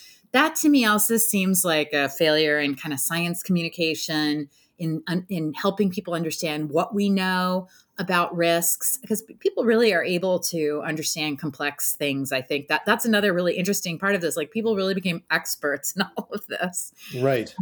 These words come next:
Speaker 1: Um, so, yeah, I mean, I guess the big lesson learned is around, like, risk, first, establishing the facts quickly about the basic characteristics of the pathogen.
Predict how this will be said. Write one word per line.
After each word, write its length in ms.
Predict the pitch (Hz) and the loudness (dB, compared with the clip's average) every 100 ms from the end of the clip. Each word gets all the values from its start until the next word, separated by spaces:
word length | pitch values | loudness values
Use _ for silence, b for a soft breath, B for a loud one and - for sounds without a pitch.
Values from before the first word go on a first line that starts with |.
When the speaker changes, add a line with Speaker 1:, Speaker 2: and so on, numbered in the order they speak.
| 185 | 0
Speaker 1:
Um, 540 | 175 170 165 165 180 B B B | 0 0 -2 -4 -8 B B B
so, 460 | - - 254 247 196 | -2 2 4 2 0
yeah, 260 | 262 247 - - | 2 2 2 2
I 60 | |
mean, 220 | 220 208 | 4 4
I 100 | 196 | 4
guess 160 | 226 247 | 2 2
the 100 | 214 | 2
big 200 | 185 302 | 2 4
lesson 280 | 220 180 190 | 4 2 0
learned 200 | 165 165 | 0 -2
is 80 | 156 | -2
around, 160 | 151 | -2
like, 160 | 143 131 165 | -2 -4 0
risk, 240 | 240 254 - - - | 2 2 -4 -18 0
first, 360 | 254 254 254 - | 4 4 2 -6
establishing 520 | 180 - 190 190 208 180 | -6 2 2 2 -2 -4
the 40 | |
facts 440 | - 175 170 - - | -2 0 0 -2 -6
quickly 560 | - 196 - 247 262 | -4 -4 2 2 4
about 420 | 202 160 156 - | 2 2 0 -2
the 160 | - 156 | -4 -2
basic 380 | 147 160 165 - | 0 0 -2 -4
characteristics 840 | 170 156 170 156 165 202 202 - | -4 -4 -4 -6 -4 -6 -6 -4
of 300 | 180 170 156 | -2 -2 -2
the 160 | 165 151 160 | -6 -4 -2
pathogen. 600 | 156 190 233 302 339 | -2 -2 -2 -4 -4